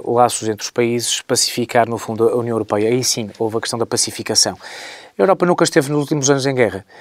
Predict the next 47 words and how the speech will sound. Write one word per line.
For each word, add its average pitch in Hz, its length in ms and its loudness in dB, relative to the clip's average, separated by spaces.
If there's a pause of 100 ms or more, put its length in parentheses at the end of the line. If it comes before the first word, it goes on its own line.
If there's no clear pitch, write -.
(260)
O 135 80 -6
que - 80 -4
a 139 40 2
Europa 123 240 2
esteve, 170 440 4
foi, - 220 0
eh, 113 400 2
penso 120 300 -2
eu, 131 120 2
foi 120 300 2
a 113 60 -4
passar, 120 340 -2
no 123 100 -6
fundo, 123 220 -8
aquelas 123 240 2
chamadas 123 380 -2
dores 131 160 0
de 135 80 -8
crescimento, 120 520 -4 (380)
em 120 140 -4
que, 117 440 0
a 113 160 2
determinada 120 400 0
altura, 113 460 2 (380)
eh, 110 480 -4
est-, - 200 -12
vivemos 113 320 -4
numa 117 140 -4
União 123 380 -2
Europeia, 110 560 2
numa, 107 280 -4
uma 110 140 -6
União 117 220 -4
Monetária 113 500 0
e 107 60 -2
Financeira, 113 640 -2 (420)
eh, 120 380 2 (100)
em 127 180 2
que 135 380 -2 (400)
alguns 127 260 2
países 127 360 -2
entraram 127 500 -2
realmente 120 460 -4
no, 127 200 -6
em 123 80 -4
processos, - 600 -4
eh, 117 640 -6